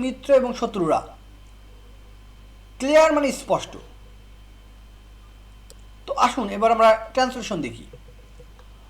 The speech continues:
অঞ্চলটি ইতিমধ্যে অনেক যুদ্ধ, বিপ্লব এবং জিহাদি বিদ্রোহ সহ্য করেছে। That means the region already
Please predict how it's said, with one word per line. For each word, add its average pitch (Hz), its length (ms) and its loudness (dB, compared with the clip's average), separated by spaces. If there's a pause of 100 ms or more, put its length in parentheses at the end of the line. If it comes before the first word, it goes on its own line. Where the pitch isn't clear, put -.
(340)
অঞ্চলটি 285 560 4 (580)
ইতিমধ্যে 285 520 2 (180)
অনেক 226 160 2 (240)
যুদ্ধ, 208 240 -6 (240)
বিপ্লব 226 360 2 (140)
এবং 190 140 -4 (160)
জিহাদি 247 380 0 (200)
বিদ্রোহ 226 320 -2 (140)
সহ্য 196 220 -6 (140)
করেছে। 170 300 -2 (800)
That 269 220 4
means 202 240 -8 (920)
the 285 80 4 (100)
region 220 380 2 (920)
already 269 380 2